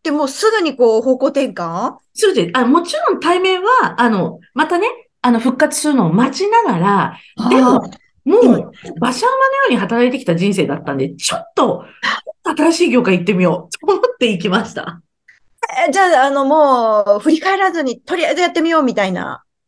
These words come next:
Speaker 1: 感じ？
Speaker 2: もう、一心不乱で、まあ、楽しかった。集客の勉強が。
Speaker 1: え？本当ですか？みんなそこ、多分ね。
Speaker 2: いや、もう楽しくてな、楽しくて、またこの性格なので、
Speaker 1: え？
Speaker 2: ストイックに、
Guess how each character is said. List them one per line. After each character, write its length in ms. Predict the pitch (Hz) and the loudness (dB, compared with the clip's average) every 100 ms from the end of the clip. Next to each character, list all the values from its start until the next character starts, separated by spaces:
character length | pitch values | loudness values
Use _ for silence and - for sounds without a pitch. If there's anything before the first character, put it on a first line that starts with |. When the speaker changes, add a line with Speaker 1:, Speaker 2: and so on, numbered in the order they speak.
| _ - | _ 0
Speaker 1:
感 200 | 302 - | 2 0
じ？ 100 | - | -4
Speaker 2:
も 60 | 240 | -4
う、 40 | |
一 60 | 254 | -2
心 500 | - - - 494 508 | -4 -6 0 2 2
不 140 | - 233 | 2 0
乱 240 | 175 151 | 0 0
で、 400 | 170 165 135 - _ 180 | 0 0 -2 -10 _ -4
ま 480 | 202 220 226 220 | 2 4 4 4
あ、 140 | 247 - | 2 0
楽 300 | 339 339 370 | 0 2 0
し 100 | 392 | -2
か 160 | - 403 | 0 0
っ 40 | 403 - | 0 -6
た。 400 | - 339 320 320 - | 0 2 4 2 2
集 260 | - 359 | 0 2
客 340 | 403 370 311 339 | 4 2 0 0
の 140 | 339 | 0
勉 300 | 339 339 311 | 2 0 0
強 240 | 339 339 320 | 0 0 2
が。 340 | 320 - - | 0 0 -6
Speaker 1:
え？ 40 | _ _ - | _ _ -16
本 240 | - 359 480 587 605 605 679 679 - | -6 0 4 4 6 6 4 2 0
当 60 | |
で 20 | |
す 40 | 240 | 2
か？ 20 | |
み 80 | 294 | 4
ん 280 | 523 539 523 | 4 4 4
な 60 | |
そ 60 | 466 | 4
こ、 120 | 494 480 571 - - 719 - | 2 2 0 -4 -10 -8 -4
多 160 | 359 | -2
分 280 | 415 392 277 | 0 0 2
ね。 520 | 285 311 285 214 196 _ _ | 2 2 2 0 -2 _ _
Speaker 2:
い 40 | - | -4
や、 80 | |
も 180 | 311 320 | 0 2
う 100 | - | 2
楽 480 | - 254 277 330 494 | 0 0 2 4 4
し 120 | 523 | 2
く 140 | 539 539 | 0 2
て 120 | 453 | 4
な、 360 | 330 370 320 294 | 4 4 0 -2
楽 220 | 311 330 | 0 0
し 60 | |
く 100 | - | -2
て、 100 | 254 | 2
ま 140 | 240 254 | 2 2
た 120 | 359 | 0
こ 240 | - 320 | -2 0
の 100 | 381 | 2
性 240 | 427 427 415 | 4 4 4
格 180 | 403 381 | 4 4
な 100 | 339 | 4
の 60 | |
で、 60 | 208 | 0
Speaker 1:
え？ 20 | |
Speaker 2:
ス 120 | - | 0
ト 120 | 359 381 | 2 2
イ 60 | |
ッ 120 | - | 2
ク 120 | - 190 | -2 0
に、 320 | 185 160 | 0 0